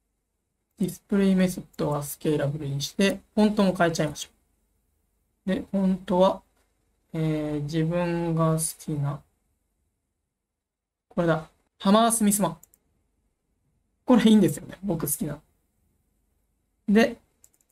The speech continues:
一応フォントサイズも七十くらい入れておきますけど、大体オートフィットしてるんで、別にやる必要ないんですけど。で、他に設定はOKですね。そしたら、これを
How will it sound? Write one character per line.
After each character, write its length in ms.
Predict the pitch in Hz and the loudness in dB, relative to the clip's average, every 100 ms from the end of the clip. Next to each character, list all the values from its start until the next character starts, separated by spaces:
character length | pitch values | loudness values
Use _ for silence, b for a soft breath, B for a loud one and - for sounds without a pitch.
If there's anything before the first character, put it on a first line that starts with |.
| _ - | _ -20
一 200 | - - | -6 2
応 100 | 277 | 4
フ 60 | 262 | 6
ォ 40 | |
ン 40 | |
ト 80 | 269 | 4
サ 100 | - | 2
イ 40 | - | 2
ズ 60 | |
も 80 | 143 | 0
七 240 | 139 147 | -2 -2
十 120 | 160 - | -4 -6
く 80 | - | -12
ら 20 | |
い 60 | - _ _ _ _ _ - | -20 _ _ _ _ _ -16
入 100 | 165 | -10
れ 60 | 156 | -8
て 60 | |
お 20 | |
き 60 | 147 | -6
ま 80 | 143 | -8
す 80 | - | -12
け 60 | - | -2
ど、 60 | |
大 180 | 180 196 | 0 4
体 80 | 202 | 4
オ 160 | 180 | 4
ー 0 | 190 | 2
ト 80 | |
フ 60 | 180 | -2
ィ 40 | - | -4
ッ 40 | |
ト 80 | 160 | -4
し 100 | - | -4
て 80 | 156 | -4
る 80 | |
ん 80 | 147 | -6
で、 60 | 143 _ _ - | -8 _ _ -8
別 180 | 160 160 | -4 -2
に 60 | |
や 80 | 156 | 0
る 60 | 160 | 0
必 160 | - | -2
要 80 | 151 | -6
な 100 | 151 | -4
い 60 | 143 | -6
ん 60 | |
で 60 | 143 | -8
す 100 | - | -12
け 80 | - | -16
ど。 60 | - _ _ _ _ _ _ _ _ _ _ _ _ _ _ _ _ _ _ - | -18 _ _ _ _ _ _ _ _ _ _ _ _ _ _ _ _ _ _ 2
で、 160 | 254 | 4
他 260 | 254 190 190 | 4 2 2
に 240 | 180 185 - _ _ _ _ _ _ _ - | 2 2 -4 _ _ _ _ _ _ _ -8
設 140 | 165 160 | -8 -8
定 120 | - | -6
は 140 | 147 139 | -4 -4
OK 160 | 139 | -6
で 80 | 143 - | -14 -14
す 140 | - | -4
ね。 240 | 185 185 _ _ _ _ _ _ _ _ _ _ _ _ - | -2 -2 _ _ _ _ _ _ _ _ _ _ _ _ -8
そ 60 | |
し 100 | 208 | -4
た 100 | 247 | 0
ら、 440 | 220 190 160 139 - _ _ _ _ _ _ _ _ _ _ _ _ _ _ _ _ | 4 4 2 -2 -12 _ _ _ _ _ _ _ _ _ _ _ _ _ _ _ _
こ 140 | - 180 | -6 0
れ 100 | 175 | 2
を 320 | 185 180 | 2 2